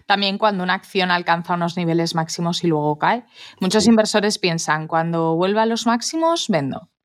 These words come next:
Speaker 1: Y a lo mejor la tesis ha cambiado y deberían vender en ese instante, pero la referencia del precio máximo es demasiado poderosa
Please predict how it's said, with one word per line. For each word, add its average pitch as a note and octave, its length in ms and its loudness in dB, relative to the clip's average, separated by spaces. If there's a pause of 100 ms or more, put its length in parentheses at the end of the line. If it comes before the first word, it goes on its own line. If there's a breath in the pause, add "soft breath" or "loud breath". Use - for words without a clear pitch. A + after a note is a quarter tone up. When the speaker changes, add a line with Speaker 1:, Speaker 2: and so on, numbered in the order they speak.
Speaker 1:
Y D#3 60 -2
a D#3+ 80 4
lo E3 80 2
mejor E3+ 320 0
la F3+ 140 4
tesis F#3 300 -4
ha G#3+ 80 0
cambiado F#3+ 600 2
y E3 280 -2
deberían D#3+ 800 0
vender D#3+ 320 0
en E3 140 2
ese D3+ 160 -2
instante, D3+ 580 -2
pero D3+ 320 0 (300 loud breath)
la F#3+ 100 2
referencia G3 480 0
del G#3 120 0
precio G3+ 340 -2
máximo F#3+ 540 -4
es E3 360 -8
demasiado E3+ 800 0
poderosa D#3 640 -2